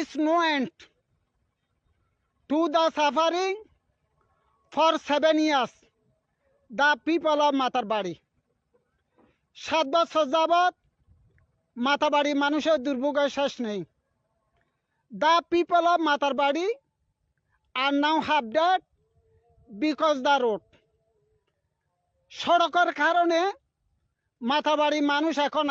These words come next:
আধা মরা। Five years ago was given a signboard, proposed মাথাবাড়ি টেকনিক্যাল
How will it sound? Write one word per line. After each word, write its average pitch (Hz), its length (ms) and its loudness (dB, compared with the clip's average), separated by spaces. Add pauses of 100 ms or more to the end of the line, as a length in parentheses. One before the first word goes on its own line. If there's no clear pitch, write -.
আধা 233 220 -4
মরা। 214 200 -4 (1500)
Five 294 260 2 (120)
years 339 220 0 (120)
ago 330 220 4 (1400)
was 320 180 2 (140)
given 330 280 0 (100)
a - 20 2 (140)
signboard, 247 460 -2 (1300)
proposed 302 480 0
মাথাবাড়ি 254 420 -2 (100)
টেকনিক্যাল 240 400 -4